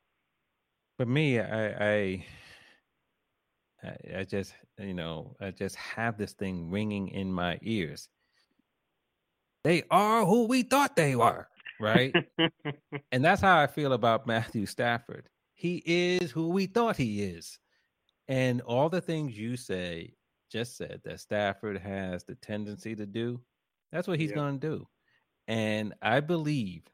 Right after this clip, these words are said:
Speaker 1: that the Cardinals are going to upset the Rams. I know the Cardinals have not been playing well. Um, you know, I know that D Hop is, is not playing, and they miss him really bad. DeAndre Hopkins, he's not playing, and I get it.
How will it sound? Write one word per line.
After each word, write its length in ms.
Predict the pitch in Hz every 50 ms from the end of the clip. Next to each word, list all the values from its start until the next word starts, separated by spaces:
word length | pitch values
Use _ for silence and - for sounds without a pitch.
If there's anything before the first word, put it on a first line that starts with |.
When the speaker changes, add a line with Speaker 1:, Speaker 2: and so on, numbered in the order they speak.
| _ _
Speaker 1:
that 120 | - 104 -
the 80 | 95
Cardinals 480 | - - - 110 110 110 107 107 101 -
are 60 | 95
going 220 | 92 90 87 87 90
to 120 | - -
upset 380 | 92 87 - - 85 - - _
the 100 | 95 90
Rams. 400 | 87 82 82 80 92 - - _ _
I 60 | 104
know 160 | 104 101 104 107
the 80 | 117
Cardinals 460 | 117 - 123 120 120 113 120 117 -
have 120 | - 95 90
not 220 | 101 101 101 -
been 160 | - 104 101
playing 400 | - - - 98 92 87 85 82
well. 380 | 82 87 98 107 117 127 - - _ _ _ - - - _ _ _ _ _ _ -
Um, 680 | 101 95 95 95 92 92 90 87 87 85 82 - - - _ _
you 120 | 101 101
know, 400 | 92 92 87 87 87 87 80 - - _ _ _ _ _ _ _ _ _
I 100 | 92 92
know 340 | 92 95 98 98 101 104 101
that 440 | 92 95 90 90 90 90 92 92 87
D 200 | - 104 107 104
Hop 360 | 92 - 107 113 113 - -
is, 140 | 110 95 -
is 220 | 107 - 95 95
not 280 | 101 104 107 110 - -
playing, 440 | - 117 113 120 123 127 131 123 95
and 200 | 87 90 90 92
they 140 | 101 117
miss 340 | 117 104 98 104 117 110 -
him 300 | - 110 113 113 113 101
really 260 | 90 95 98 104 110
bad. 380 | 104 95 101 113 117 120 123 123
DeAndre 400 | 98 95 92 98 101 98 107 104
Hopkins, 520 | 101 110 113 120 - - 131 139 139 120
he's 200 | - 87 87 82
not 220 | 90 95 101 92 -
playing, 360 | - 107 117 127 135 143 135
and 100 | 101 87
I 120 | 85 87
get 260 | 90 85 95 101 113 139
it. 120 | 151 -